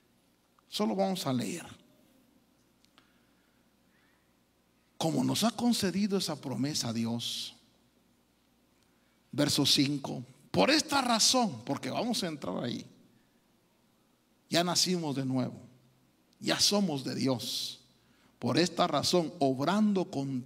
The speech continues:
toda diligencia, diga conmigo, toda diligencia, añadida a vuestra fe, virtud, a la virtud conocimiento, al conocimiento dominio propio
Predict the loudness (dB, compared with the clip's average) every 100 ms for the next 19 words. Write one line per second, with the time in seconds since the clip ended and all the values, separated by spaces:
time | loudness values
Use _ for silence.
0 | -8 -6 -4 -2 -2 -4 -8 -10 -10 -10
1 | -6 2 2 2 2 4 4 0 -2 0
2 | -2 -2 -4 -6 -8 -12 -16 -20 -20 -20
3 | -20 -20 -20 -20 -20 -20 _ 0 2 2
4 | 2 2 2 0 0 -2 -4 -4 -4 -6
5 | -8 -20 _ _ _ _ _ _ _ _
6 | _ -2 0 0 -4 -4 -4 -6 -20 -20
7 | _ _ _ _ _ _ -2 0 2 2
8 | 0 0 0 0 0 -2 -2 -4 -4 -2
9 | -2 -4 -14 -20 -20 _ -20 -12 -2 0
10 | 2 2 2 2 0 2 4 4 2 0
11 | -2 -2 -2 -2 -2 -4 -4 -4 -4 -8